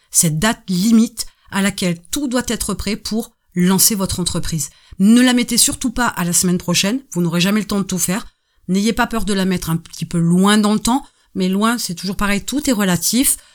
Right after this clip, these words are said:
Loin, ce n'est pas dans dix ans, mais loin, c'est peut-être dans deux ou trois mois.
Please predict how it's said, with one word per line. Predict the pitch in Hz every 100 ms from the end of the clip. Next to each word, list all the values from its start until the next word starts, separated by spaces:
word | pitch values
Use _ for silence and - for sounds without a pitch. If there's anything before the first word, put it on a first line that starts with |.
| _
Loin, | 208 220 226
ce | - 175
n'est |
pas | 170 233
dans | 190
dix | 170 175 220 190
ans, | 190 _ _ - 185
mais | 170
loin, | 175 202
c'est | 233 175
peut-être | 180 208 196
dans | 180
deux | 151 151
ou | 208 214
trois | - 220 196
mois. | 175 170